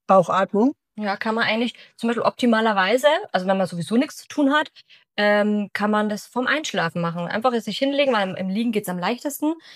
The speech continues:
Speaker 2: Im Liegen, ähm, die Hand auf den Bauch legen und, äh, in, in den Bauch zu atmen. Einatmen hebt sich die Bauchdecke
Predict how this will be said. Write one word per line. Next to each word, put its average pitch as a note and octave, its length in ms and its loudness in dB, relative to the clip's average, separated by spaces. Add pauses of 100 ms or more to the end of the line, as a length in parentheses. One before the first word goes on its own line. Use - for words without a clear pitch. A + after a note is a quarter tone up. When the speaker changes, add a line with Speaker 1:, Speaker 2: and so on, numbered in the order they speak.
(160)
Speaker 2:
Im G#3 60 -2
Liegen, C4 520 2
ähm, G3+ 260 -2
die F3+ 160 -4
Hand A#3 200 -2
auf - 100 -6
den G3+ 120 -6
Bauch A#3+ 260 0
legen C#4 400 0 (500)
und, G#3+ 640 -2
äh, G#3+ 520 0 (420)
in, G#3 220 -4
in A#3 140 -2
den B3+ 100 2
Bauch G3 240 0
zu - 160 -8
atmen. E3+ 320 -6
Einatmen E3 560 -4
hebt A3 240 -4
sich - 120 -16
die B3+ 100 -8
Bauchdecke A#3 720 0